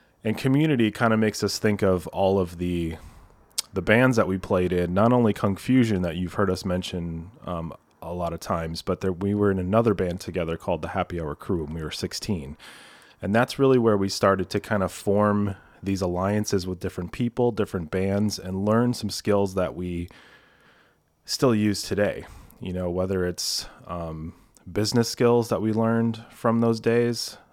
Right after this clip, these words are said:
um, or networking skills, or self-confidence, all of that stuff kind of pushed forward, and we're still using it today, including this podcast. So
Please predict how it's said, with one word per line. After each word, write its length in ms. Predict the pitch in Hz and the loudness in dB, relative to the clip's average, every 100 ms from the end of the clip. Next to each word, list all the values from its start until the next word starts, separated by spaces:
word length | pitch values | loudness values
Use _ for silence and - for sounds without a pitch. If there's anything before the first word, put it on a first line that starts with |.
| - | -14
um, 400 | - 85 82 85 - | -8 -6 -6 -8 -8
or 220 | 90 85 | -6 -6
networking 640 | 82 95 95 110 - 107 | -4 -6 -2 -4 -2 -2
skills, 680 | 107 - 117 117 117 120 - - - - - | -2 -2 0 4 4 2 -2 -12 -20 -16 -6
or 100 | 95 | -4
self-confidence, 1160 | - 85 - - 110 110 123 120 117 117 - - - - - - - _ | 0 -2 -2 2 2 4 0 2 0 -2 -6 -10 -20 -20 -20 -20 -20 _
all 220 | 117 139 | 6 6
of 40 | |
that 200 | 131 107 | 6 4
stuff 340 | - 101 92 - | 2 2 2 0
kind 220 | - 101 | -2 -2
of 320 | 92 87 - _ _ - _ _ _ _ _ _ _ _ | -2 -4 -16 _ _ -20 _ _ _ _ _ _ _ _
pushed 300 | - 127 - | -2 0 0
forward, 520 | - 120 127 98 90 | 2 4 6 4 2
and 100 | 90 | 0
we're 80 | 95 | -4
still 260 | - 113 104 | -2 0 2
using 340 | 98 98 92 | 2 0 -2
it 100 | 87 | -6
today, 320 | - 101 92 | -4 -2 -2
including 420 | 80 98 123 110 | -2 -2 0 2
this 140 | 92 85 | 0 -6
podcast. 480 | - 107 - 65 - | -4 -4 -4 -10 -8
So 320 | - 90 | -4 -2